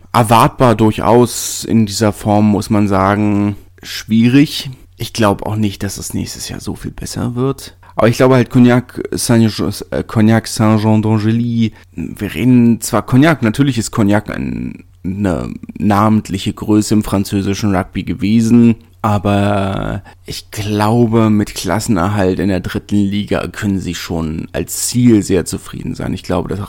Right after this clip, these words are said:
daran wird sich auch in den nächsten Jahren nicht allzu viel ändern. Muss man abwarten, was draus wird, aber insgesamt, glaube ich, ist das schon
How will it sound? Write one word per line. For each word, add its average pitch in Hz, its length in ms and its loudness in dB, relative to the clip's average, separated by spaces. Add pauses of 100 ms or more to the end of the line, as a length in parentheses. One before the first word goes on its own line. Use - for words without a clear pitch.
(140)
daran 98 280 -2
wird 95 120 -4
sich - 120 -10
auch 98 60 -10
in 101 80 -2
den 98 120 -2
nächsten 101 280 -4
Jahren 98 220 0
nicht 101 180 -4
allzu 90 200 -4
viel 95 200 -4
ändern. 104 480 0 (240)
Muss 120 280 4
man 107 220 4
abwarten, 104 600 0
was 98 160 -2
draus - 300 -6
wird, 101 180 0
aber 92 180 0
insgesamt, 90 720 -6
glaube 92 360 -2
ich, - 240 -10
ist - 260 -8
das - 140 -6
schon 92 680 -6